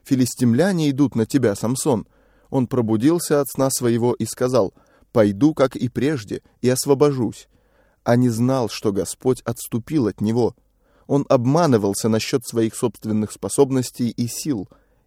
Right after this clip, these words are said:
и это, конечно же, очень неразумно.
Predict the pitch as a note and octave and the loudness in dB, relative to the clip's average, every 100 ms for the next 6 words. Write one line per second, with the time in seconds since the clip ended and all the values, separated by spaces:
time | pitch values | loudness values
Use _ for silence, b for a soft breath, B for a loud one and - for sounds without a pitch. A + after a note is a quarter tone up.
0 | - A2 G2+ C#3+ D3 C3 A2+ A2+ A2+ G2+ | -4 -2 0 0 -2 -4 -6 -4 -4 -4
1 | G#2+ - G2+ G#2+ G#2 G#2+ A#2 B2+ D#3 F#2+ | -4 -6 -8 -4 0 4 4 2 -2 -6
2 | F2 | -10